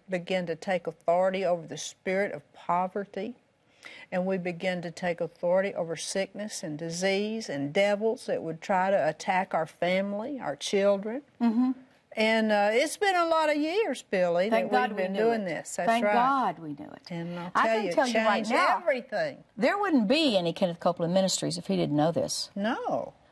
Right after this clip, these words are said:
Speaker 2: There wouldn't be any, any ministry, uh, Prayer Mountain, a Glorious Church. No. It,
Speaker 1: No.
Speaker 2: I'm telling you, we have to use that authority all
Speaker 1: That's
Speaker 2: the
Speaker 1: right.
Speaker 2: time
Speaker 1: We
Speaker 2: against
Speaker 1: have
Speaker 2: the
Speaker 1: to
Speaker 2: enemy.
Speaker 1: use, we have to use that authority over money.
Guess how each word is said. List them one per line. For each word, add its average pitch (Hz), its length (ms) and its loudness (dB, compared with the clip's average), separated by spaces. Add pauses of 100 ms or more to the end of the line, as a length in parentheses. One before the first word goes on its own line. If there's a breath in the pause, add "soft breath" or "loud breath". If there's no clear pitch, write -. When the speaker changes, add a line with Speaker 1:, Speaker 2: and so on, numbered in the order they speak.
Speaker 2:
There 269 140 4
wouldn't 320 320 4
be 247 400 2
any, 170 340 0
any 175 240 2
ministry, 170 640 0
uh, 143 320 0 (840)
Prayer 202 180 2
Mountain, 196 500 0
a 190 60 -4
Glorious 196 440 2
Church. 196 280 -2 (460 soft breath)
No. 359 240 4 (680)
It, 320 100 2
Speaker 1:
No. 226 80 -4
Speaker 2:
I'm 339 160 2
telling 370 280 0
you, 339 100 -2
we 381 140 -2
have 294 180 0
to 285 80 2
use 294 220 2
that 320 140 4
authority 330 400 2
all 349 140 4
Speaker 1:
That's 359 140 -6
Speaker 2:
the 311 80 -8
Speaker 1:
right. 427 100 2
Speaker 2:
time 571 180 2
Speaker 1:
We 381 40 -4
Speaker 2:
against 262 200 2
Speaker 1:
have 254 120 2
Speaker 2:
the 247 80 2
Speaker 1:
to 240 60 2
Speaker 2:
enemy. 190 180 2
Speaker 1:
use, 151 140 -6 (200 loud breath)
we 277 80 2
have 277 120 -2
to 254 80 0
use 240 200 4
that 226 160 4
authority 202 540 2
over 190 280 2
money. 233 480 2